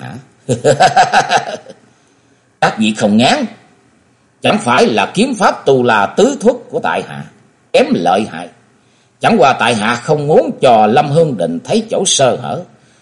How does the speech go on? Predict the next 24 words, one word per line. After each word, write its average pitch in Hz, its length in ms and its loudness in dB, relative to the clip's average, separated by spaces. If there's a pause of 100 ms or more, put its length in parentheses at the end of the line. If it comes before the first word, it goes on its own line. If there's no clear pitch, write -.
(140)
nên 123 160 2
không 107 360 0
phát 220 280 -4
huy 101 420 -2
kiếm 185 200 -2
pháp - 320 -6
đó 143 320 0
đúng 247 220 2
mức 233 240 2
tinh 92 260 -2
vi. 82 160 -8 (920)
Giờ 104 240 4
đây 143 180 4
Lâm 165 180 2
Hương 160 260 0
Định 92 300 -6
vắng 208 280 0
mặt, 85 140 -8 (640)
giả 110 200 0
như 117 420 0
các 208 200 -2
vị 107 220 -4
không 147 200 0
phục, - 320 -10